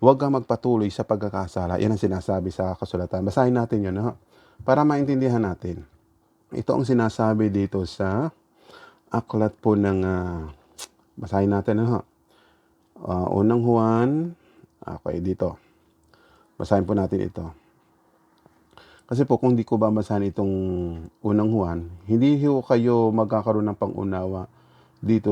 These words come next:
sa mga bagay na nakasulat. Unang Juan three five, "Nalalaman ninyo na siya'y nahayag upang mag-alis ng mga kasalanan at sa kanya'y walang kasalanan."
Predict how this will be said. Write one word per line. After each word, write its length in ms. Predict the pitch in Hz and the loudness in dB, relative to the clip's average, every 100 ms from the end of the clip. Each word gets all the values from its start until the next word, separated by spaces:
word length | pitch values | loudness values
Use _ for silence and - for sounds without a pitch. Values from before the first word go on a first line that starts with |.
| 98 | 0
sa 80 | 101 | 0
mga 240 | 95 92 | 0 0
bagay 400 | 87 92 90 90 | 0 0 0 0
na 320 | 87 85 80 | -2 -4 -4
nakasulat. 640 | 90 90 92 95 90 82 - _ | -4 -6 -4 -4 -2 -6 -10 _
Unang 260 | 110 117 117 | 2 2 2
Juan 320 | 110 104 98 - | 2 2 0 0
three 240 | 95 90 | -2 -2
five, 320 | 143 127 110 87 - - - - - | -2 -2 -2 -6 -14 -20 -20 -20 0
"Nalalaman 1120 | 110 120 135 156 175 175 160 120 101 107 113 | 4 6 6 4 2 2 0 0 -2 -4 0
ninyo 560 | 135 156 95 92 90 - _ 117 | 2 2 0 -2 -4 -8 _ -2
na 80 | 120 | 0
siya'y 400 | - 123 107 110 | 0 0 2 2
nahayag 540 | 113 107 107 101 95 | 0 0 0 0 -2
upang 400 | - 107 107 101 95 | -2 0 0 0 0
mag-alis 720 | 98 104 - 101 104 - 110 | 0 0 2 2 0 -2 -2
ng 160 | 101 | 0
mga 240 | 98 98 101 | 0 0 -4
kasalanan 880 | - 95 104 98 110 131 92 95 101 - - - _ _ - | -4 -4 0 2 4 2 0 -4 -6 -10 -20 -20 _ _ 2
at 240 | 123 135 | 2 2
sa 160 | - 131 | 0 0
kanya'y 400 | 117 110 113 110 | 0 0 2 2
walang 400 | 101 101 104 98 | 2 2 0 -2
kasalanan." 720 | 101 98 92 87 90 92 | -2 0 -2 -4 -6 -8